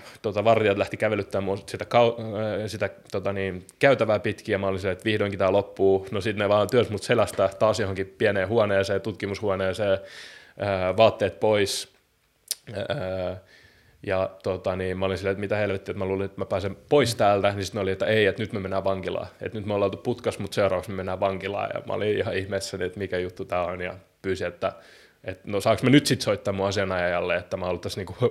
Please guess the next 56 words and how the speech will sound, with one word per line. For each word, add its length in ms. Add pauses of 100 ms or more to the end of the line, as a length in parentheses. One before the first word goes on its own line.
(200)
pari 220
päivää 440
ja 260
mä 80
en 60
oo 20
saanut 240
soittaa 280
mun 100
asianajajalle, 680
että 160 (280)
mulla 120
on 80
tästä 300
lappu, 320
että 160
mut, 120
niinku, 160
karkotetaan 600
puoleen 360
yöhön 200
mennessä 500 (280)
ja 40
nyt 140
te 80
ootte 180
viemässä 280
mua 160
vankilaan, 500
että 140
mä 60
en 80
tajua 220
yhtään, 340
mitä, 240
mi-, 240
mi-, 80
mitä 240
on 80
meneillään. 480
Ja 60 (420)
sit 200
se, 80
tota 340
niin, 320 (200)
vartija 360
vaan 180
kattoi 300
siinä 160
mua 120
hetki 260
ja 60
sanoi, 240
että 100
jos 120
sä 140